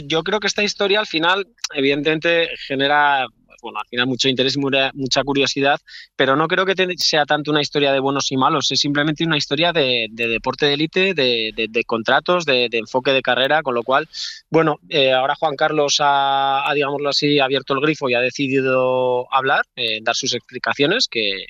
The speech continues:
que al final, bueno, yo creo que lo, lo, lo demandábamos todo el mundo, ¿no? Desde los periodistas hasta, hasta el aficionado, y Carlos de momento mantiene el silencio. Mm, desde mi punto de vista,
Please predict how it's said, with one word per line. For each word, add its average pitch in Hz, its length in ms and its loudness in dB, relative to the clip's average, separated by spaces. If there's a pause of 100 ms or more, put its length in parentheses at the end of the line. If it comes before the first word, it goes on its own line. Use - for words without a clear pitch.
(100)
que - 80 -12
al 92 60 -14
final, 107 220 -2
bueno, 104 240 -12
yo 117 100 -8
creo 110 160 -8
que 113 100 -2
lo, 104 160 0
lo, 104 160 -4
lo 104 160 -6
demandábamos 110 540 0
todo 117 140 0
el 113 40 -2
mundo, 117 240 0
¿no? 131 220 -12
Desde 117 220 -2
los 107 140 0
periodistas 113 440 0
hasta, 107 380 0
hasta 107 140 -4
el 107 40 2
aficionado, 120 540 -2 (500)
y 139 100 2
Carlos 143 320 2
de 156 60 0
momento 151 380 0
mantiene 143 300 0
el 117 60 -2
silencio. 127 580 -2
Mm, 127 460 -4
desde 123 220 2
mi 123 140 -2
punto 139 240 0
de 143 60 2
vista, 170 500 0